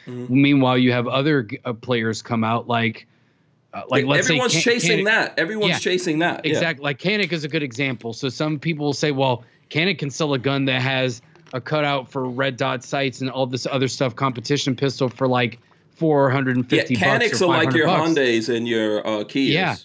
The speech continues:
Speaker 1: Yeah.
Speaker 2: I was like, "Well, that's because Canik has to do that because they don't have the reputation yet. They have
Speaker 1: Mm-hmm.
Speaker 2: to give you something else that has value."
Speaker 1: Mm-hmm.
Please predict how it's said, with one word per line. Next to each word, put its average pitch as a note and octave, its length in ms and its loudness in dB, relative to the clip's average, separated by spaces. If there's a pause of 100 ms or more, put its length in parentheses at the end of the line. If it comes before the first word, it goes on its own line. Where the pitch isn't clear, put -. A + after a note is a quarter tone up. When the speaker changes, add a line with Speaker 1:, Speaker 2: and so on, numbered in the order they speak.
(140)
Speaker 1:
Yeah. G#2 140 -2
Speaker 2:
I E3 40 0
was E3+ 100 -2
like, E3 160 -2
"Well, F3 160 0
that's D#3 240 -6
because E3 300 -6
Canik D#3+ 380 -4
has E3 340 -6
to G#3 80 -4
do D#3 240 0
that C3 240 -2
because C3+ 240 -4
they C#3 80 2
don't C#3+ 180 0
have C#3+ 180 -2
the C#3+ 80 -4
reputation D3+ 720 -2
yet. B2 220 -2
They B2+ 100 0
have C#3+ 180 0
Speaker 1:
Mm-hmm. A2 40 -8
Speaker 2:
to C3 80 -8
give C#3 180 -4
you C#3+ 80 -6
something C3+ 440 -6
else C3+ 240 -2
that B2 220 -2
has A#2 340 -2
value." C3 640 0 (120)
Speaker 1:
Mm-hmm. C3+ 220 -8